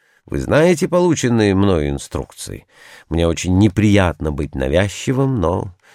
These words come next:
вы слышали, как серьёзно настаивал Холмс на том, чтобы я не покидал вас, и особенно на том, чтобы вы не ходили один на болото".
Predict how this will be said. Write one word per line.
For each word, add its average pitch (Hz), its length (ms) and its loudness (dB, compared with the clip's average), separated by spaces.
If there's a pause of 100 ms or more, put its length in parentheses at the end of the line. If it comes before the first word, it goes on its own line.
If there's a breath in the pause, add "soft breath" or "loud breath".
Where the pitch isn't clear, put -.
(440 soft breath)
вы 127 180 2
слышали, 185 560 2
как 151 280 0
серьёзно 139 640 2
настаивал 123 580 0
Холмс 127 520 0
на 110 140 2
том, 107 280 0
чтобы 113 300 -2
я 92 140 2
не 107 160 2
покидал 101 680 0
вас, 107 300 -4
и - 40 -2
особенно 165 840 0
на 156 160 0
том, 139 280 0
чтобы 131 320 -2
вы 117 140 2
не 123 120 0
ходили 113 460 0
один 110 640 0
на 120 80 -2
болото". 101 640 -4